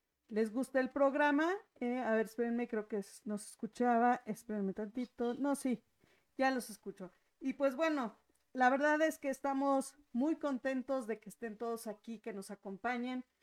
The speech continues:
Por favor, compartan el programa para que conozcan todos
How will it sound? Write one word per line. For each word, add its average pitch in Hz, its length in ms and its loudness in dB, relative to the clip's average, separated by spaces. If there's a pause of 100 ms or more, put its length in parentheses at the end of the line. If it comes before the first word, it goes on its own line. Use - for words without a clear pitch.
(160)
Por 247 160 -4
favor, 302 480 2 (340)
compartan 320 560 2
el 294 120 -2
programa 262 560 0
para 226 260 2
que 214 160 -12
conozcan 240 560 -2
todos 254 420 -4